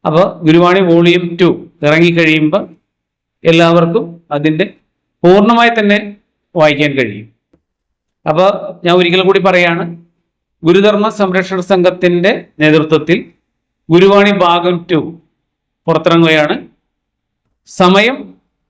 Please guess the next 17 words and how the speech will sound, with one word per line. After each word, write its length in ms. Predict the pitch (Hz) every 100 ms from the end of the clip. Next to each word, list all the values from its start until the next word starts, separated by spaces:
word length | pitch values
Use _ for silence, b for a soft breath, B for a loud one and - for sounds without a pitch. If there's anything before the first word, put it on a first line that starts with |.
| _ _ _ _ _ _ 160
രണ്ടായിരത്തി 800 | 165 180 190 202 202 202 190
ഇരുപത്തഞ്ച് 720 | 247 254 180 180 190 190 190 214
ഫെബ്രുവരി 760 | 180 165 175 180 185 220 - b _
ഒമ്പതാം 420 | 165 160 175 175
തീയതി 400 | 170 170 170 220 170 170 170 - _ _ _ _ 156
രാവിലെ 720 | 175 180 190 196 208 247 208 -
പത്ത് 220 | 180 208
മണി. 300 | 175 110 101 - _ _ _ _ _ _ _ _ _ _
സ്ഥലമെന്ന് 600 | - - 170 170 185 202
പറയുന്നത് 640 | 196 190 185 185 220 - 208
ഗുരുധർമ്മ 680 | 160 170 190 190 202 254 -
സംരക്ഷണ 480 | - 175 175 175 185
സംഘത്തിന്റെ 600 | 180 175 170 170 170 160
കേന്ദ്ര 240 | 170 156 160
ഓഫീസ് 460 | 160 151 160 -
സ്ഥിതി 340 | 247 - 156 147
ചെയ്യുന്ന 280 | 143 143